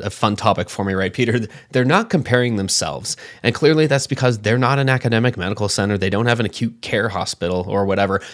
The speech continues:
The, they don't really have a leg to stand on there. They're not involved in those rankings. But I'm just using that as an example. It's really interesting that they probably don't feel like they have to do that, or else they wouldn't be in this side of the market at all, I don't feel like.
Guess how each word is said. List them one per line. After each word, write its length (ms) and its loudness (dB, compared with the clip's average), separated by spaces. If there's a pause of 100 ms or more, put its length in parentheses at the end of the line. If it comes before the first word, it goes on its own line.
(200)
The, 300 2
they 120 2
don't 160 4
really 140 2
have 100 2
a 40 2
leg 160 2
to 60 -4
stand 240 4
on 120 4
there. 180 0
They're 180 2
not 220 0
involved 400 0
in 100 2
those 180 -4
rankings. 520 0 (160)
But 80 -2
I'm 60 0
just 180 -2
using 300 -2
that 160 2
as 160 2
an 80 -2
example. 720 0 (280)
It's 200 -2
really 200 4
interesting 360 -2
that 140 0
they 120 -2
probably 460 -2
don't 180 0
feel 160 -2
like 160 -2
they 140 -2
have 340 -2
to 80 0
do 200 0
that, 220 2
or 140 4
else 160 2
they 120 0
wouldn't 220 0
be 140 6
in 160 2
this 160 2
side 180 4
of 60 -6
the 60 0
market 340 2
at 80 -2
all, 240 6
I 80 4
don't 200 -6
feel 180 -8
like. 360 -12